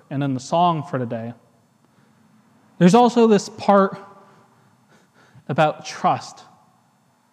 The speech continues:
about belief. We actually need to believe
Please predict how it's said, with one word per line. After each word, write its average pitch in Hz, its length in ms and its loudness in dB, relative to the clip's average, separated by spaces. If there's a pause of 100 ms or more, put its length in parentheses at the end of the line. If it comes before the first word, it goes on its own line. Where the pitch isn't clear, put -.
(800)
about 135 460 -4
belief. 147 440 -2 (3250)
We 185 140 2
actually 214 460 0
need 202 580 -2
to - 120 -2
believe 175 540 0